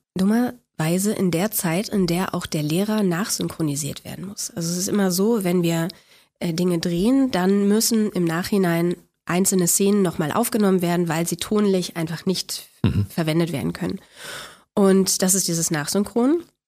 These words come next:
Speaker 1: Und das lag genau in der Zeit, in der wir auf Hawaii waren. Und dann hat die Produktion gesagt, „Ist ja überhaupt gar kein Problem, du kannst ja auch da in ein Tonstudio gehen und das aufnehmen.“
Speaker 2: Mhm.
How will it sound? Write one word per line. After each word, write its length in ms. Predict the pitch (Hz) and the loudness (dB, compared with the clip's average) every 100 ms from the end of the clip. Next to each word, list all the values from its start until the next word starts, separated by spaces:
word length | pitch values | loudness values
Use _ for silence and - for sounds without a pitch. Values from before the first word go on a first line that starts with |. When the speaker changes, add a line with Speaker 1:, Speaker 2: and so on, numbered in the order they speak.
| _ - | _ -4
Speaker 1:
Und 100 | 202 | 0
das 120 | 190 | 2
lag 160 | 180 185 | 2 2
genau 300 | 190 180 196 | 2 4 4
in 160 | 202 196 | 4 2
der 140 | 185 | 2
Zeit, 360 | - - 180 226 | 0 0 0 0
in 160 | 202 190 | 0 2
der 280 | 175 185 | 2 2
wir 420 | 175 180 180 180 190 - _ _ - | 2 2 4 2 -2 -10 _ _ -6
auf 180 | 175 165 | -2 -2
Hawaii 320 | 160 143 151 | -2 -6 -10
waren. 300 | 160 160 196 - _ _ - | -12 -12 -12 -16 _ _ 0
Und 640 | 190 190 190 190 - - | 4 4 2 -2 -14 -2
dann 320 | 185 185 185 - _ | 2 2 2 -2 _
hat 140 | 175 180 | -4 -2
die 60 | |
Produktion 460 | - 196 180 - 190 | -2 0 0 2 2
gesagt, 260 | 175 165 - - | 2 0 -6 -8
„Ist 160 | - | -4
ja 60 | 165 | 0
überhaupt 240 | 165 165 | 0 -2
gar 80 | 170 | -4
kein 180 | - 165 | -2 -2
Problem, 400 | - 165 190 240 | -2 2 4 4
du 80 | 220 | 2
kannst 320 | 185 180 - | 0 0 -2
ja 80 | - | -6
auch 140 | 151 | -6
da 280 | - 147 165 | -4 -2 -2
in 200 | 196 214 | 0 0
ein 340 | 214 220 226 | 0 0 -2
Tonstudio 580 | 233 247 247 - 240 240 | -2 0 0 0 0 0
gehen 340 | 233 240 254 285 | -2 -2 0 0
und 320 | 233 208 202 | 0 -2 -2
das 400 | 185 190 - - - | -2 -2 -2 -4 -6
aufnehmen.“ 500 | 147 - 143 143 180 | -6 -6 -6 -8 -6
Speaker 2:
Mhm. 120 | - | -4